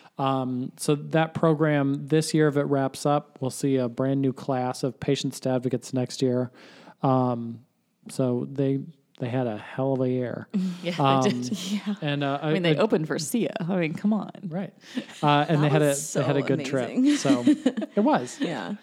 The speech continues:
Speaker 1: Um, so really, really great program. Um,
Speaker 3: Mm-hmm.
Speaker 1: so exciting to see that come back next year. You wanna talk about what you guys are doing?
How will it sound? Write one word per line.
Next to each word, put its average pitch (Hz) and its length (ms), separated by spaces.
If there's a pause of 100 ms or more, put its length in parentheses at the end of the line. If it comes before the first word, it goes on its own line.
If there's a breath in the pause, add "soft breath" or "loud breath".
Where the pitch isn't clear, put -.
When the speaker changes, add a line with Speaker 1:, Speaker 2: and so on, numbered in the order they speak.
Speaker 1:
Um, 156 480
so 185 180
really, 190 360 (100)
really 180 220
great 156 380
program. 117 500 (340)
Um, 147 80
Speaker 3:
Mm-hmm. 127 560 (440)
Speaker 1:
so 127 240
exciting 143 480
to 127 80
see 139 140
that 127 180
come 127 160
back 117 220
next 120 220
year. 90 160 (720 loud breath)
You 147 140
wanna 147 160
talk 143 160
about 143 180
what 151 140
you 143 80
guys 147 180
are 139 40
doing? 156 260